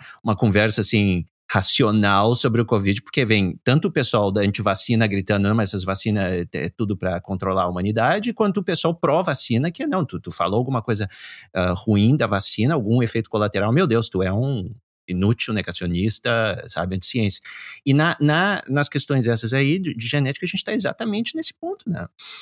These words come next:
Ah, é, que é, eu adoraria ter essa conversa de justamente como é que a gente vai... Porque as, as ferramentas vão, mais cedo ou mais tarde, vão, vão, vão estar aí, né? Pra,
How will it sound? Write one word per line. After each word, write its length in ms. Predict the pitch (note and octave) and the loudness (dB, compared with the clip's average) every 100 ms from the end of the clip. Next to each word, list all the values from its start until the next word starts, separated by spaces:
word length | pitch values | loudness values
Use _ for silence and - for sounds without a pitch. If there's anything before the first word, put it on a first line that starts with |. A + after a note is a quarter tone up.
| - - | -18 -6
Ah, 340 | G2+ F2 D2+ - | -2 -2 -4 -6
é, 120 | - - - | -8 -10 -10
que 300 | - F#2 F2 | -6 -4 -4
é, 340 | - - - - _ _ _ _ - | -6 -12 -18 -20 _ _ _ _ -20
eu 200 | - F#2 | -6 -2
adoraria 560 | F#2+ F2+ D#3 F#3 C#3+ G3 | 2 4 4 4 4 2
ter 380 | C#3 A#2+ G#2+ - | 2 2 2 -2
essa 300 | G2 - A2+ | -2 0 -2
conversa 800 | G2 E2 F#2 G2+ A2+ - D#2 | -2 0 2 2 0 -2 -4
de 120 | D#2+ F2+ | -4 -4
justamente 460 | F2+ - C3+ A#2+ | -4 -2 -2 -2
como 200 | - G2 | -2 0
é 80 | G2 | 0
que 100 | A2+ | 0
a 60 | D#3 | -2
gente 260 | C#3+ C3+ | -2 -2
vai... 480 | C3 A2 G2+ G2+ G#2 - - - - | -2 0 0 0 -2 -4 -16 -20 -4
Porque 180 | F#3+ G3 - | 0 0 0
as, 240 | E3+ - | 0 0
as 120 | D#3+ | 0
ferramentas 560 | - E3+ D3 F3 A3+ A#3 | 2 2 2 2 0 -2
vão, 280 | A2+ E2 D#2 _ _ _ _ _ _ - | -2 -2 -6 _ _ _ _ _ _ -8
mais 160 | E2+ | -2
cedo 160 | - C3 | 0 2
ou 60 | C3+ | 2
mais 180 | G2 | 0
tarde, 260 | - E2+ F#2+ | 0 -2 -2
vão, 320 | F#2 F2+ E2+ | -4 -4 -6
vão, 300 | - E2 C#2+ | -6 -6 -6
vão 180 | E2+ F2 | -6 -6
estar 320 | E2 - A#2 | -4 0 2
aí, 220 | D#3+ F#2 | 2 0
né? 180 | E2+ E2+ | -2 -2
Pra, 360 | G#2+ E2+ E2 | -2 -4 -6